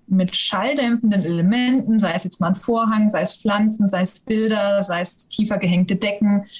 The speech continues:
wie auch immer, das ist wohnlicher gestaltet. Also du bist jetzt nicht hier in einer Denkfabrik, du bist nicht in so einem, äh, Massenschreibmaschinenladen, wo jeder eben so tü, tü, tü, tü, tü, tü, tü, tü, zack und das nächste, sondern, ähm, das ist,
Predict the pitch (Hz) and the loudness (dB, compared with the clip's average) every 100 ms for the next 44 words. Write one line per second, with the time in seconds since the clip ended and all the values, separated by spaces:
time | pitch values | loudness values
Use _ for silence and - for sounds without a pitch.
0 | - 208 202 202 226 254 240 226 214 - | -4 0 0 0 0 0 0 -2 -2 -2
1 | 214 196 233 262 269 240 - 165 170 - | 0 2 2 2 2 0 -4 -4 -4 -4
2 | 156 160 175 175 170 190 196 190 220 226 | -2 -2 -2 -2 0 2 2 2 0 -2
3 | 214 214 214 196 175 - 190 269 - 226 | 0 0 2 0 0 0 0 0 0 -2
4 | 226 277 277 196 196 202 196 - 185 175 | 0 -2 -2 -2 0 0 0 2 2 2
5 | 175 180 - - - - - 180 180 175 | 2 0 -2 -12 -20 -12 -4 0 0 2
6 | 190 226 262 214 - - 180 214 247 - | 2 2 0 0 0 -4 -4 -2 -2 0
7 | 254 240 233 214 233 226 208 185 202 185 | 0 2 2 0 0 0 0 0 0 0
8 | 185 175 208 202 208 208 208 196 196 202 | 0 -2 -8 -8 -6 -6 -6 -6 -6 -4
9 | 214 220 220 233 - - 262 - - - | -4 -2 -2 -2 -4 -6 -8 -10 -8 -2
10 | 190 185 208 240 - 269 180 - - - | 0 2 0 0 -2 -4 -6 -12 -20 -14
11 | - 220 220 226 226 226 226 220 220 214 | -4 -2 0 0 2 2 0 0 2 2
12 | 220 - 233 - - - - | 2 0 -2 -4 -4 -8 -12